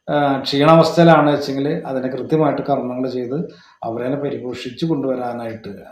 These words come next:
തലമുറ വീണ്ടും ആചരിച്ച് ദോഷമില്ലാത്ത തരത്തിൽ അവരെ സംരക്ഷിച്ച് വരുന്നതായൊരു സ്ഥിതിവിശേഷം കൂടി ഉണ്ടായാൽ ആ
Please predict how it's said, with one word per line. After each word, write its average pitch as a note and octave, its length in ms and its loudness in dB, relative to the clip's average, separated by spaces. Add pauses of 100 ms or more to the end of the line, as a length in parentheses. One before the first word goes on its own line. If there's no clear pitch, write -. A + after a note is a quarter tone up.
തലമുറ C3+ 280 -4 (120)
വീണ്ടും D#3+ 300 6 (200)
ആചരിച്ച് C3+ 440 -2 (500)
ദോഷമില്ലാത്ത C#3 560 0
തരത്തിൽ B2 320 -8 (260)
അവരെ B2+ 320 -8
സംരക്ഷിച്ച് A#2+ 500 -8
വരുന്നതായൊരു B2 600 -6 (460)
സ്ഥിതിവിശേഷം F3 720 4
കൂടി E3+ 160 6
ഉണ്ടായാൽ C#3+ 380 8 (1500)
ആ D#3 120 4